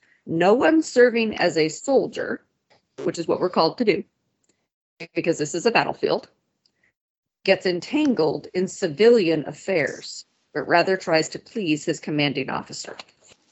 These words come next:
That's an interesting text to me because it's, it sounds, you know, we, I, I've had my own opinion of, you know, watching the military over the years, because you can see them let go of everything that's going on around them and just focus,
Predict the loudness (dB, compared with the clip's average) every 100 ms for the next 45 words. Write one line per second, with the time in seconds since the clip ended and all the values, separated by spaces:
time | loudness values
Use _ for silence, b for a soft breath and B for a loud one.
0 | _ _ 0 2 4 4 4 0 0 -2
1 | 0 0 0 -4 0 0 0 -2 2 0
2 | 2 -4 -6 -20 -20 _ _ _ _ _
3 | _ _ _ -2 -2 -8 -6 -4 -4 -4
4 | -2 -2 -2 -4 -12 -18 -20 _ _ _
5 | _ _ _ _ 0 2 2 0 -4 -6
6 | _ -6 0 0 0 -2 0 -4 -2 -4
7 | -4 -6 -10 -10 -8 -6 -4 -4 -6 -8
8 | -14 _ -4 -2 2 2 2 0 -4 -4
9 | -4 -4 -4 -4 -2 -4 -4 -4 -2 -2
10 | -4 -6 0 0 0 B B B B -2
11 | 0 -2 -2 2 4 4 0 2 2 2
12 | 4 4 4 2 0 0 -2 -2 -2 0
13 | 0 2 0 0 0 0 -2 -6 -6 -8
14 | -6 -4 -4 2 2 2 -8 -14 -18